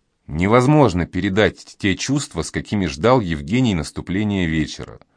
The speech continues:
Он не пошёл домой, а, досидев на пляже до закрытия, принял душ, оделся и отправился к Бормотовым. Такого тёплого приёма, такого богато и щедро накрытого стола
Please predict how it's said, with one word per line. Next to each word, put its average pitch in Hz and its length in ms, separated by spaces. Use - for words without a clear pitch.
Он 92 160
не 131 80
пошёл 143 380
домой, 117 480
а, - 140
досидев 117 520
на 98 100
пляже 107 400
до 78 80
закрытия, 104 720
принял 101 420
душ, 123 400
оделся 120 720
и 82 80
отправился 135 680
к 71 140
Бормотовым. 76 840
Такого 131 320
тёплого 120 460
приёма, 92 760
такого 117 340
богато 101 560
и 98 80
щедро 113 540
накрытого 92 560
стола 127 520